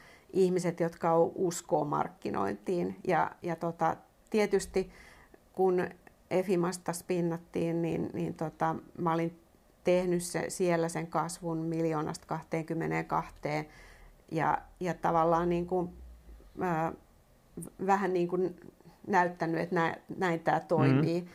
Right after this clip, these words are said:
Speaker 1: Niin samaa sitä johdonmukaisuutta nyt sit lähdettiin tekee siinä Duopissa. Et, et tota, ää,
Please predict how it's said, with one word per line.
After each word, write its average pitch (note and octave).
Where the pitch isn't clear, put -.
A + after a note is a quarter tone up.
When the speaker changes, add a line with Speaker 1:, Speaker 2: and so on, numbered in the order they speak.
Speaker 1:
Niin E3+
samaa F#3
sitä F3
johdonmukaisuutta F3
nyt F#3
sit A3
lähdettiin G#3+
tekee F#3+
siinä E3+
Duopissa. E3
Et, F3
et F3
tota, E3
ää, E3